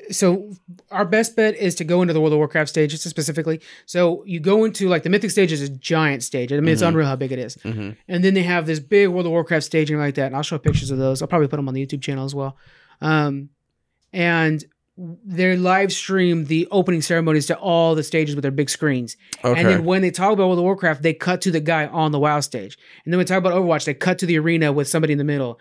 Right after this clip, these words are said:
Speaker 2: Okay.
Speaker 1: Actually, I think two years ago, they actually had the guy that does the voice for Reinhardt
Speaker 2: Oh, okay,
Speaker 1: there doing
Speaker 2: okay.
Speaker 1: the announcements. It was really cool.
Speaker 2: Oh, shit.
Speaker 1: So they cut to those stages, and at each stage, depending on the game, we'll have their announcements at that stage.
Speaker 2: Okay.
Speaker 1: And then the Mythic stage is kinda like running the show.
Speaker 2: Okay.
Speaker 1: So, but the Mythic stage is the biggest one, too.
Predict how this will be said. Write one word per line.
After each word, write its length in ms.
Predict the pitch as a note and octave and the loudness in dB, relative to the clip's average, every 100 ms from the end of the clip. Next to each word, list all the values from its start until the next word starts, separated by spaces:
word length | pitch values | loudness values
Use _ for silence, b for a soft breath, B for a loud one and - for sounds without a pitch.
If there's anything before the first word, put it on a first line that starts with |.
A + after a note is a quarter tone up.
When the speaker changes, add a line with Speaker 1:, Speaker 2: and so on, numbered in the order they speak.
| B B | B B
Speaker 2:
Okay. 160 | A2+ | -2
Speaker 1:
Actually, 260 | F#3+ - G3 | -2 0 0
I 40 | |
think 160 | F3 F3+ | 0 0
two 100 | F#3+ | 0
years 160 | G3 F#3+ | 0 2
ago, 120 | E3 | 2
they 80 | D#3+ | 0
actually 180 | D#3 E3+ | 0 -2
had 80 | |
the 60 | D3+ | 0
guy 140 | D#3 | 0
that 180 | D3+ C#3+ _ - | -2 -4 _ -2
does 140 | E3+ | -2
the 60 | D3+ | -2
voice 260 | C#3 D#3 D#3+ | 0 2 2
for 160 | - | -2
Reinhardt 460 | C#3+ D#3 C#3 B2 A2 B B | 0 2 0 -4 -8 B B
Speaker 2:
Oh, 160 | C3+ D3 | 2 2
okay, 160 | D3 | 4
Speaker 1:
there 160 | E3+ D#3+ | 2 2
doing 120 | D#3 | 2
Speaker 2:
okay. 60 | D#3+ | 2
Speaker 1:
the 60 | D3 | 2
announcements. 320 | D3 C#3 C3+ | 0 -2 -2
It 40 | |
was 80 | C#3+ | -2
really 120 | D3 | -2
cool. 200 | C#3 C#3 A2+ | -2 -4 -4
Speaker 2:
Oh, 120 | E2 | -8
shit. 340 | - - F#2 - | -10 -12 -10 -6
Speaker 1:
So 60 | |
they 100 | F#3 | -4
cut 200 | F#3 G#3+ | -2 -2
to 60 | G#3 | 0
those 160 | F#3 | -2
stages, 300 | F3+ F#3+ F3 | 2 0 2
and 160 | D#3 D3+ | 0 -2
at 140 | E3+ | -2
each 220 | G#3 G3 - | 0 0 0
stage, 280 | A3 F#3+ | 0 2
depending 260 | D#3+ E3 E3+ | 0 0 0
on 40 | D3+ | 2
the 60 | |
game, 240 | D3+ D#3+ D3 | 2 0 0
we'll 100 | C#3 | -2
have 200 | D3+ D3+ | 0 0
their 100 | C#3 | 0
announcements 340 | C#3 B2+ C3 - | 0 -4 -8 -6
at 140 | C#3+ | -4
that 140 | C3+ B2+ | -4 -6
stage. 380 | - B2+ A#2+ - | -4 -4 -4 -8
Speaker 2:
Okay. 240 | A2+ G#2+ G2+ | -6 -2 0
Speaker 1:
And 120 | E3 | 2
then 80 | E3+ | 2
the 60 | |
Mythic 240 | F3+ F3+ E3 | 2 0 -2
stage 180 | E3+ D3+ | -2 -2
is 60 | |
kinda 160 | C3+ D3+ | -2 -2
like 140 | C#3 | 0
running 240 | C#3 D3+ C#3+ | 0 0 0
the 80 | C3 | -2
show. 400 | - C3+ A#2+ B2+ - | -4 -4 -6 -12 -8
Speaker 2:
Okay. 260 | A2 G#2+ F#2 | -4 -2 -4
Speaker 1:
So, 420 | - D3 C3+ C3+ - | -2 0 0 -2 -6
but 120 | - D3+ | -4 2
the 60 | |
Mythic 200 | F#3 E3+ | 2 0
stage 200 | C#3 D#3 | -2 -2
is 60 | C#3 | -2
the 60 | |
biggest 280 | C3+ C3+ A#2+ | -4 -4 -4
one, 120 | A2+ | -10
too. 180 | A#2 A#2 | -12 -14